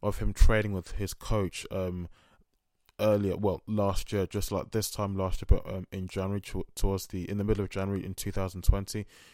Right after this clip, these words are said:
she was referring to that. She posted a clip of it, uh, 'cause many people shared it ar-, around, um, social media, on Twitter and Facebook, uh, Instagram, wherever,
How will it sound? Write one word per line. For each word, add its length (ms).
she 160
was 100
referring 400
to 160
that. 140
She 120
posted 520
a 80
clip 260
of 160
it, 160
uh, 140
'cause 180
many 160
people 200
shared 280
it 80
ar-, 200
around, 400
um, 120
social 380
media, 200
on 40
Twitter 360
and 80
Facebook, 640
uh, 60
Instagram, 560
wherever, 400